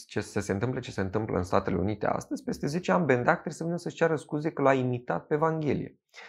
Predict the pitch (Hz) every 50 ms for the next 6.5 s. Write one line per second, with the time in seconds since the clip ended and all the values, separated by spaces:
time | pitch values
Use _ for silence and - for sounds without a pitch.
0 | - - _ _ - - 113 120 120 - 123 - 135 117 117 120 113 - 139 135
1 | 131 123 135 135 135 127 127 120 - 120 104 - 110 117 127 135 143 147 135 131
2 | 131 131 131 - - - - - - 117 113 120 110 117 123 - 127 - 123 117
3 | 117 117 117 104 - 104 95 92 92 - _ _ _ _ _ _ - 98 101 104
4 | 107 113 123 123 123 - 117 110 107 104 - _ _ _ - - - - - 180
5 | 156 151 147 147 160 165 151 127 127 113 104 110 110 101 101 92 92 90 92 92
6 | 107 107 107 107 - - - - -